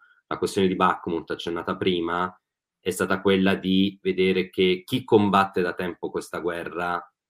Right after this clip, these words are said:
ha un atteggiamento diverso da quelle che sono le alte sfere del Ministero della Difesa di Kiev. La famosa visita di Zelensky a Bakhmut è stata presa in maniera un po' anche non per forza positiva da parte di tanti soldati che combattono lì,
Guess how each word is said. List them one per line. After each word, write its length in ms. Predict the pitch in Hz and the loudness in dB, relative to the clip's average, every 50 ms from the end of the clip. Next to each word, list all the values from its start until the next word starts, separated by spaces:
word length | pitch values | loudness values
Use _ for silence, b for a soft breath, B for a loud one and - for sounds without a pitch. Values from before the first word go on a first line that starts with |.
| _ _ _ _ _ _ | _ _ _ _ _ _
ha 120 | - 98 101 | 2 4 6
un 60 | 101 | 6
atteggiamento 600 | 101 92 - 104 92 92 98 95 98 92 92 - | 6 6 4 2 2 2 2 2 2 2 0 0
diverso 880 | 90 90 92 95 95 95 95 92 - - - - 101 98 98 95 85 - | 0 0 2 2 2 2 2 0 -4 -6 -4 0 2 4 4 2 0 -2
da 340 | - 92 90 90 90 90 87 - | -2 0 0 2 2 0 -2 -2
quelle 180 | - 87 90 | -4 -4 -4
che 80 | - 90 | -4 -6
sono 240 | 92 - 92 90 87 | -6 -6 -4 -4 -4
le 100 | 87 87 | -2 -4
alte 280 | 87 85 - - 92 | -4 -6 -6 -6 -6
sfere 400 | 90 - - - 90 90 87 87 | -6 -6 -6 -6 -4 -4 -2 -2
del 120 | 85 85 85 | -2 -2 -4
Ministero 440 | 85 85 85 82 - - 92 85 85 | -4 -6 -6 -8 -6 -6 -4 -2 -2
della 180 | 87 85 85 | -2 -2 -4
Difesa 340 | 82 80 - 90 85 78 80 | -6 -6 -6 -6 -6 -6 -8
di 120 | 80 80 | -10 -12
Kiev. 600 | - - 104 95 85 80 78 73 71 76 76 73 _ _ _ _ _ _ _ | -8 -4 -2 -2 0 -2 -4 -6 -10 -14 -14 -16 _ _ _ _ _ _ _
La 360 | - 87 95 101 110 117 117 - | 0 4 6 8 8 8 6 4
famosa 440 | 107 98 95 95 98 95 95 90 82 | 2 2 4 4 2 2 0 -2 -2
visita 680 | 90 98 101 95 87 87 80 - 87 82 80 - - _ | -2 -2 -2 -2 -4 -6 -8 -8 -8 -8 -10 -10 -14 _
di 180 | _ - 85 76 | _ -12 -12 -8
Zelensky 520 | 73 90 90 95 98 98 92 - - - | -6 -4 -2 -2 -2 -2 -4 -6 -6 -6
a 60 | 90 85 | -6 -4
Bakhmut 920 | 78 87 98 92 90 - - 85 80 80 78 - _ - 87 85 82 b b b b b b _ | 0 2 2 2 2 -2 -6 -8 -8 -8 -8 -8 _ -6 -4 -4 -6 b b b b b b _
è 80 | - 85 | -8 -6
stata 260 | 82 - 95 92 95 | -4 -2 -2 -2 -2
presa 320 | - 87 101 104 101 95 104 | 2 4 6 6 6 6 4
in 100 | 98 95 | 2 4
maniera 540 | 95 92 95 98 95 95 92 92 92 92 - | 4 2 2 2 2 4 4 4 4 2 0
un 240 | 95 92 92 92 95 | -2 -4 -4 -4 -2
po' 760 | - 98 95 95 95 92 92 92 92 90 90 90 90 90 - | 0 2 4 4 4 4 4 4 2 2 2 2 0 0 0
anche 380 | - 95 95 95 95 95 - 98 | 0 0 0 0 0 0 0 2
non 340 | 95 98 107 107 110 107 107 | 4 6 6 6 6 4 4
per 160 | 107 98 90 | 2 0 0
forza 300 | - 98 92 - 95 - | 0 -2 -2 -2 -4 -4
positiva 720 | - 95 87 90 87 - - 107 107 101 92 85 87 85 | -2 -2 -4 -4 -6 -8 -4 -2 -2 -2 -2 -2 -4 -6
da 140 | - 87 80 | -6 -8 -8
parte 240 | - 92 85 - 90 | -6 -8 -6 -6 -8
di 100 | 87 82 | -8 -6
tanti 320 | - 90 87 82 - 92 | -6 -6 -6 -6 -8 -10
soldati 440 | 90 - 87 82 90 87 87 - 110 | -10 -10 -10 -8 -8 -8 -8 -8 -8
che 100 | 92 90 | -10 -10
combattono 640 | - - 90 85 82 87 85 - - 85 82 82 82 | -10 -8 -8 -6 -6 -6 -8 -8 -8 -8 -6 -4 -4
lì, 200 | 82 82 80 | -4 -6 -6